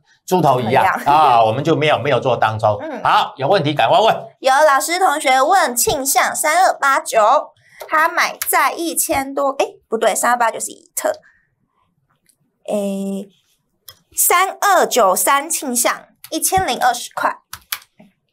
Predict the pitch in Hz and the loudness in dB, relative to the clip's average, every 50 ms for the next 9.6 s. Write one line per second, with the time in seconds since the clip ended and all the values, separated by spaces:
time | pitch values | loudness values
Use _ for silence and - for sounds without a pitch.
0 | _ _ _ _ _ _ _ _ _ _ _ _ _ - - _ - - 165 175 | _ _ _ _ _ _ _ _ _ _ _ _ _ -20 -20 _ -4 0 0 2
1 | 170 190 175 156 127 101 87 - - - _ _ - - _ _ - - 220 - | 2 2 2 2 2 2 0 -2 -4 -12 _ _ -20 -20 _ _ -4 -2 -2 -2
2 | - - - - - - 180 180 165 196 185 180 175 165 151 151 143 - - _ | -4 -8 -12 -6 -2 0 0 2 4 4 4 4 4 4 2 0 -4 -8 -12 _
3 | - 131 120 113 113 - - 190 190 196 190 190 - - - - - 208 214 202 | -2 -2 -2 -2 -2 -2 0 2 4 4 2 2 -2 -12 -6 -2 0 2 2 2
4 | 202 202 196 196 185 185 147 135 131 120 - 131 123 123 117 101 90 78 73 - | 2 2 2 4 2 2 2 2 0 0 2 2 2 2 2 0 -2 -4 -8 -10
5 | _ _ _ _ - - - 349 330 294 247 226 214 208 202 196 196 202 220 - | _ _ _ _ -12 -8 -6 -2 0 0 2 2 2 2 2 0 -2 -4 -8 -12
6 | _ _ _ _ _ _ _ _ _ _ _ _ _ _ _ _ _ _ _ _ | _ _ _ _ _ _ _ _ _ _ _ _ _ _ _ _ _ _ _ _
7 | _ - 127 143 170 233 208 170 170 180 185 180 185 175 165 170 175 156 156 127 | _ -2 0 2 2 2 4 4 2 2 2 2 2 2 4 4 2 2 2 2
8 | 113 101 - - - - 80 85 85 - - - _ _ _ _ _ _ - - | 0 0 0 -2 -6 -10 -10 -10 -12 -12 -14 -16 _ _ _ _ _ _ -10 -4
9 | - 175 123 - - - _ - 107 90 80 76 | -2 -2 -2 -2 -4 -8 _ 0 0 0 0 -2